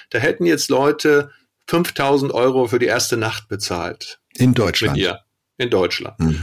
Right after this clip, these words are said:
Speaker 1: Und damit hätte sich für die Menschenhändler das schon komplett gelohnt. Der Flug wär dr-, Flug wär drin und so. Und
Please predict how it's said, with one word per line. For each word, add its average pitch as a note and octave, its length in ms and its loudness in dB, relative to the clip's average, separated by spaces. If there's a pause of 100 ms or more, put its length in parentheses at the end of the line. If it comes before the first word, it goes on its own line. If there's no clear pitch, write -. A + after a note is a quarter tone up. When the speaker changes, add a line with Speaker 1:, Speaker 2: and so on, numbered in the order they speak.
Speaker 1:
Und E2 100 -4
damit F3 220 2
hätte F3 200 0
sich D#3+ 180 -2
für D3 100 0
die C#3 120 0
Menschenhändler D#3+ 680 0
das D3+ 220 -2
schon F3 160 -2
komplett F3+ 340 -2
gelohnt. A#2+ 360 2
Der G#2+ 80 -2
Flug D#3 320 2
wär C3 100 2
dr-, C3 220 -2
Flug D3+ 260 -4
wär B2+ 100 0
drin A2 280 -4
und G#2 120 -4
so. A#2 120 -2
Und - 80 -14